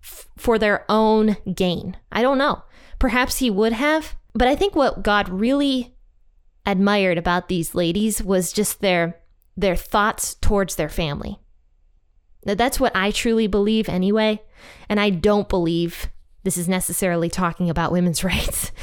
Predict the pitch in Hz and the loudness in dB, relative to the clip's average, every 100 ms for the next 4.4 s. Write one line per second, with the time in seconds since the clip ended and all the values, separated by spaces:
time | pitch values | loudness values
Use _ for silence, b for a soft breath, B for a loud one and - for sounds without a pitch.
0 | B B - 202 185 214 202 185 151 185 | B B -2 0 0 0 0 0 0 -2
1 | 196 170 165 - 190 165 - 170 165 165 | 0 0 0 -2 -2 -2 -2 -2 -2 -4
2 | 160 - - - B B B - - 196 | -8 -12 -20 -20 B B B -4 0 2
3 | 185 185 185 170 - 160 165 - 165 - | 2 0 0 -4 -2 -2 -4 -4 -6 -2
4 | 180 180 233 | 0 2 0